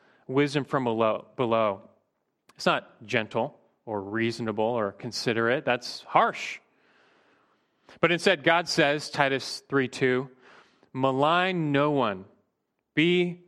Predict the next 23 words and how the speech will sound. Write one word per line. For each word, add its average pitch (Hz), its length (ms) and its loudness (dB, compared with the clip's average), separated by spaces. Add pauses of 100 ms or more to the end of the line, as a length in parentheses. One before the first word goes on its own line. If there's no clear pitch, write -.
peaceable, 233 640 0 (760)
gentle, 185 640 0 (560)
showing 139 300 0
every 175 480 0 (100)
consideration 131 840 0
for 110 380 0
all 113 180 2
men." 98 360 -6 (680)
Gentle 139 420 0
and 110 80 -2
peaceable, 127 400 -2
they, 123 140 4
they 131 120 2
often 180 340 2
go 139 120 2
together, 104 460 -2 (520)
and 127 100 -2
that 117 120 -2
they 123 80 -2
govern 143 380 0
how 131 220 0
we 120 100 -2
treat 139 400 -2